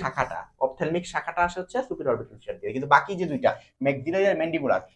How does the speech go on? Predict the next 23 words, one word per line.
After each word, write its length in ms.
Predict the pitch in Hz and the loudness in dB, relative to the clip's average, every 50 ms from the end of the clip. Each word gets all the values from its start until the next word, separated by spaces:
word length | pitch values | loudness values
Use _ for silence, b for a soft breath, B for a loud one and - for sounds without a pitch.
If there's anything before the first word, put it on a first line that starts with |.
| _ _ _ _ | _ _ _ _
এই 160 | 220 233 254 269 247 | 6 8 8 8 8
দুইটা 180 | 240 226 - 220 214 - | 6 6 6 4 4 2
কিন্তু 280 | 214 202 196 - 160 160 226 254 - - - - - | 0 0 0 0 2 2 2 2 2 0 -2 -2 -2
সুপিরিয়র 300 | - 202 180 240 208 170 | -4 -2 4 6 8 8
অরবিটাল 260 | 156 147 151 156 147 131 | 8 6 4 0 -2 -2
ফিশার 200 | 123 - - 143 143 | -2 -2 -2 -2 0
দিয়ে 120 | 143 180 - - - - - | 0 0 -2 -2 -4 -4 -4
আসতে 220 | - - - - - | -4 -2 0 2 4
পারে 140 | 117 95 87 - - | 4 4 2 0 -2
না। 60 | - - - - - - - - - - - - | -4 -4 -4 -4 -6 -6 -8 -6 -6 -6 0 4
ওরা 140 | 180 202 226 220 | 6 8 8 8
আসে 120 | 220 - 220 - | 6 4 -2 -8
কি 60 | - 190 185 | -8 -8 -2
দিয়ে? 140 | 214 233 254 - - _ _ _ _ _ _ _ - | -2 -2 -2 -2 -8 _ _ _ _ _ _ _ 2
ম্যাক্সিলারি 400 | 151 156 165 165 190 208 214 214 | 4 4 4 4 2 4 6 6
আসে 100 | 202 208 214 | 6 4 0
হচ্ছে 140 | 214 - 208 - | -2 -4 -4 -2
ফেনেস্ট্রা 500 | 180 165 165 170 - - - _ 185 180 254 - - - _ _ - 117 | -2 -2 -2 -4 -6 -10 -6 _ 2 2 2 2 -2 -8 _ _ 0 2
রোটান্ডাম 500 | 139 139 143 165 165 170 180 175 190 190 196 196 190 | 2 4 4 4 4 4 4 2 4 4 4 4 4
দিয়ে, 140 | 220 254 403 - - - _ _ _ - | 4 2 2 0 -4 -10 _ _ _ 0
আর 80 | 107 104 107 113 | 0 2 4 2
ম্যান্ডিবুলার 400 | 127 143 156 160 160 160 156 151 | 2 2 2 0 2 4 4 2
আসে 80 | - | 4